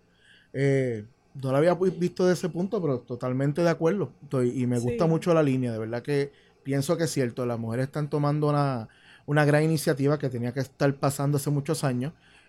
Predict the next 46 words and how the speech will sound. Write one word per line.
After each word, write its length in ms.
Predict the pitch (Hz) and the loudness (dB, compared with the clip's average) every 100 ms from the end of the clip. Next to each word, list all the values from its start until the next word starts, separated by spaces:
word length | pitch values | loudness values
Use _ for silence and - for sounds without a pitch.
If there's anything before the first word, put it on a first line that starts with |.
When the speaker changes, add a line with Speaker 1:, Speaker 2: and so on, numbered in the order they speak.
| - | -2
Speaker 1:
eh, 220 | 143 127 | 0 2
pero 160 | 143 127 | 2 2
qué 100 | 135 | 2
bueno 220 | 135 143 | 4 4
que 160 | 156 143 - | 2 -2 -6
uno 200 | 156 147 | 0 4
la, 180 | 147 143 - | 4 2 -6
está 280 | - 143 156 | -2 0 4
vi-, 200 | 156 170 - | 6 4 0
está 280 | 143 165 | -2 2
vivo 300 | 156 165 165 | 4 6 4
para 220 | 156 139 135 | 4 2 2
poderla 360 | 135 135 147 | 2 2 2
ver. 220 | 143 120 - 220 | 0 -2 -8 -20
Speaker 2:
Exacto. 220 | 214 - 220 | -18 2 6
Speaker 1:
Eh, 720 | 156 147 143 135 131 127 117 | 8 8 8 6 6 4 0
sí, 320 | - 156 208 | 2 2 2
de 120 | 285 190 | 2 2
verdad, 340 | 151 175 220 170 | 4 4 2 4
ahora 240 | 156 156 | 6 6
mismo, 520 | 170 190 208 196 185 - _ _ - _ | 6 6 6 4 0 -4 _ _ -20 _
a-, 180 | 147 151 | -4 -2
la 140 | 160 | -2
semana 340 | 147 139 147 143 | 0 0 0 0
pasada 380 | 170 - 175 | 0 4 2
tuve 160 | 170 160 | 4 4
una 140 | 170 170 | 4 4
directora, 880 | 170 165 - 160 170 170 160 151 143 | 4 2 2 4 6 6 6 4 0
eh, 420 | 143 135 127 127 - | 0 0 -2 -6 -4
una 160 | 139 | 0
mujer, 200 | 151 165 160 - | 2 2 0 -2
eh, 200 | 151 139 | 0 2
directora 520 | 151 147 - 151 160 | 2 0 -2 0 2
de 80 | 156 | 2
una 160 | 156 | 0
película, 500 | 156 170 190 147 135 139 _ - _ - | 0 -2 0 -2 -2 -6 _ -20 _ -4
y 100 | 147 | 2
a 40 | |
mí 120 | 151 | 4
me 100 | 185 | 4
encanta 500 | 190 - 180 202 151 | 0 0 0 0 0
ver 140 | 151 156 | 2 4
eso, 320 | 180 - 95 | 2 -2 -10
¿sabes? 300 | - 131 127 | -4 -2 -2
Porque 260 | 131 120 | -4 -6
son 420 | 131 139 151 190 | -4 0 0 -2